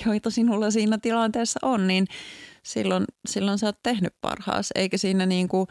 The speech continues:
kun mun mielestä on aika mustavalkoinen asia siinä mielessä, että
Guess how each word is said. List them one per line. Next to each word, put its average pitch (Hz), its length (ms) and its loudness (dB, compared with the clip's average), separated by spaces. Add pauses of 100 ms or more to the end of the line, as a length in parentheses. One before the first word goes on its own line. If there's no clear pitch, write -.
(120)
kun 190 100 -2
mun 208 160 4
mielestä 196 480 0
on 185 100 0
aika 185 240 0
mustavalkoinen 165 920 0
asia 180 360 0
siinä 185 340 0
mielessä, 165 500 -2
että - 200 -4